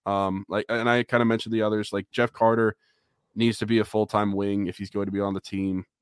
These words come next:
Rakell needs to play up on the Sid line consistently. And, and li-, listen, I, I, I, I like Mike Sullivan still as a coach. I don't think he's lost the locker room or anything,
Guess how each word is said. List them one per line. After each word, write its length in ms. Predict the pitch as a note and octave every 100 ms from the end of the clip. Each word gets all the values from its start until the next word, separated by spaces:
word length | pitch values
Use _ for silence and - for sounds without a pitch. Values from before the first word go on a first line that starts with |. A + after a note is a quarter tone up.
| -
Rakell 340 | - A2+ A2+
needs 220 | A2 G#2+ -
to 60 |
play 260 | G2+ G#2 G#2
up 120 | G2
on 100 | F#2+
the 60 | F#2
Sid 260 | - G#2
line 320 | G2 F#2+ G2 G2
consistently. 880 | F#2 - G#2 - G2+ F2+ G2 F#2 - _ _ _ _
And, 320 | - G2+ G2 -
and 300 | A2 G#2+ G2 _ -
li-, 200 | G2+ B2+
listen, 420 | C3 C#3 A#2 G2+ F2+ F#2 -
I, 160 | A2+ B2
I, 180 | A#2+ B2+ -
I, 220 | B2+ A#2+ A2
I 40 | A#2
like 300 | A2+ A#2+ A#2+
Mike 140 | A#2+ -
Sullivan 380 | A#2+ A#2 A#2 A2+
still 520 | - G#2+ G#2+ B2 - -
as 160 | G#2+
a 60 | G#2+
coach. 360 | - G#2+ A2+ -
I 80 | G#2
don't 340 | G#2+ G#2+ A2
think 180 | A#2 G#2+
he's 240 | - G#2
lost 240 | G2+ G#2 -
the 60 |
locker 320 | G2+ A2 A2+ A#2
room 200 | A#2 A2
or 60 |
anything, 440 | A2 A2+ A2+ A#2